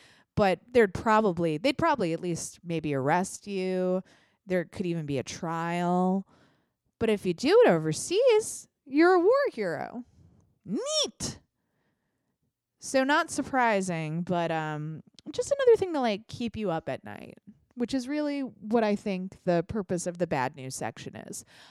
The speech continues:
I would like to haunt your dreams is my goal. Um, I think I'm in a weird headspace right now 'cause I just saw Us. So literally all I can think about is, like, what is my doppelganger doing right now?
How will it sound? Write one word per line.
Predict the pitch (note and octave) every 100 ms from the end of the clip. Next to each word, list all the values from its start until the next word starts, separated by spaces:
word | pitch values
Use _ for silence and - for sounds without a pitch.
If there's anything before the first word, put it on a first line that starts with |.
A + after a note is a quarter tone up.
| - C5+
I |
would | D5 C#5+
like | G#4+
to | D4
haunt | G#3+ - A3+ C4+ D4+ -
your | G#3+ F#3+
dreams | E3 C#3 B2 - G1+ G1+ - - - _ _ _ _ _ _ _ C4 -
is | G3+ F3
my | D#3+
goal. | C#3+ - - G1+ G#3+ - _
Um, | F#3 F3+ F3+ F3 F#3 -
I | G3+
think | F4 B4+
I'm | A#4
in | F4
a |
weird | G3 F#3 G#3
headspace | G#3+ F3+ F3+ - E3 D#3
right | D#3+
now | D3+ D3
'cause | D3 F3
I | D3
just | D3 C3+
saw | C3+ A#2+
Us. | - G#2 - - - - _ _
So | - G#3 F3 E3+
literally | F#3+ G3+ A#3 C#4 C4
all | G3+
I | F#3
can | F3+ F3+
think | D#3 D#3
about | D3+ C#3 C3+
is, | B2+ B2
like, | A2+ F#2 - _ _ _ _ _
what | C#3+ D#3+ F#3
is | A3+
my | B3+ C4
doppelganger | G#3+ G3+ G3+ G3 F#3 F#3 F#3+ G3+
doing | E3+ D3+ C#3+ C#3+
right | C#3 C#3
now? | D3 C#3 C#3 C#3+ C#3+ C#3+